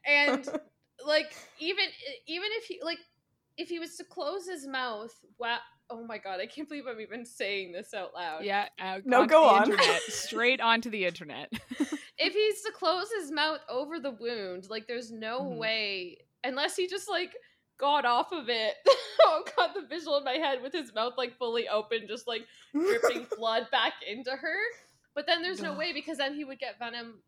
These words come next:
Speaker 1: blood venom, like, back into her. Anyways, moral of the whole thing, there would still be venom in her.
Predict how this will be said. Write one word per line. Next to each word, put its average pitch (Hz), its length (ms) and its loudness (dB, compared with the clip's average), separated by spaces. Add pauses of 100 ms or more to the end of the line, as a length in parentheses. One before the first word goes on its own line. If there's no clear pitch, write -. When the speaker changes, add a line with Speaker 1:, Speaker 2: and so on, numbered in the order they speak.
Speaker 1:
blood 226 220 -4
venom, 208 440 -8
like, 190 160 -10 (140)
back 190 240 -6
into 190 180 -16
her. 202 180 -8 (360)
Anyways, 233 420 -6 (240)
moral 262 240 -2
of 269 60 -12
the 285 60 -6
whole 233 200 -8
thing, 202 360 -6 (100)
there 208 120 -8
would 214 140 -12
still 220 200 -12
be 220 120 -12
venom 185 280 -10
in 156 160 -14
her. - 500 -18